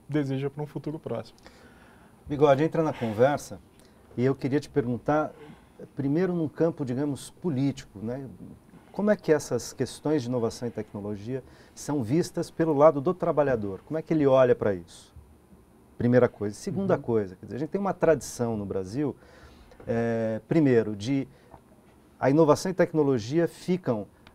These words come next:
Speaker 2: nas matrizes, quando nas indústrias, nas empresas multinacionais, agora no mercado globalizado, mas já de muitos anos, elas vêm pra cá, mas o Brasil ou não produz ou não tem acesso a essa tecnologia. Aliás, algumas das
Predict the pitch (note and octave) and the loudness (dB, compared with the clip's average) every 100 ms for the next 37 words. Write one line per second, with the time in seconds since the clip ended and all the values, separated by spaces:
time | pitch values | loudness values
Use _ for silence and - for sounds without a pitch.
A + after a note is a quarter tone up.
0 | - B2 A2+ - A#2+ B2 - B2+ C3+ C#3 | -2 0 0 -6 -2 -2 0 0 2 0
1 | D3 C#3+ - - B2 A#2 A2+ A#2+ A2 G#2+ | -2 -8 -14 -8 -4 -4 -2 -2 -2 -4
2 | G#2+ - G#2 F#2+ - G#2+ G#2+ A2 G#2 G#2+ | -6 -6 -8 -8 -14 -16 -10 -8 -6 -6
3 | - G#2+ G2 F#2 A2+ A2 G#2 G#2+ - G2+ | -4 -6 -6 -8 -8 -8 -10 -12 -12 -10
4 | G#2+ C#3 B2+ G2+ F#2+ A2+ G2+ F#2 F2+ - | -6 -6 -6 -6 -2 -2 -4 -10 -10 -6
5 | G#2+ G2+ G#2 G2+ F#2+ F#2+ C#3+ A2+ G#2 A2 | -4 -4 -6 -6 -6 -2 -2 -2 -8 -10
6 | - - G2+ C3+ D3+ G#2+ A2 A2 F#2+ G2+ | -14 -10 0 2 2 -2 -6 -8 -8 -8
7 | A2+ C#3 D#3+ - - - - _ C#3+ C3+ | -8 -8 -10 -20 -20 -20 -20 _ -4 -2
8 | C#3+ D#3+ - F3 F3+ D3 D#3 C3 A2+ C3+ | 0 0 2 0 0 0 0 0 -2 -4
9 | D#3+ G3+ G3 E3 C3+ F3 F3+ - - - | -4 -4 -2 -2 -2 -6 -8 -14 -14 0
10 | D#3 F3 - F3 D#3+ - D3 D3 D3 D3+ | 0 0 -2 -2 -2 -4 -6 -6 -8 -8
11 | C#3 C#3+ C#3+ C#3+ G#2 F#2 F2 _ _ _ | -8 -6 -4 -4 -6 -10 -16 _ _ _
12 | - - _ _ _ - - _ - B2+ | -20 -20 _ _ _ -20 -20 _ -2 2
13 | E3 D#3+ D3 D3+ E3+ C3 C#3+ - | 2 2 -2 -2 -4 -2 -4 -8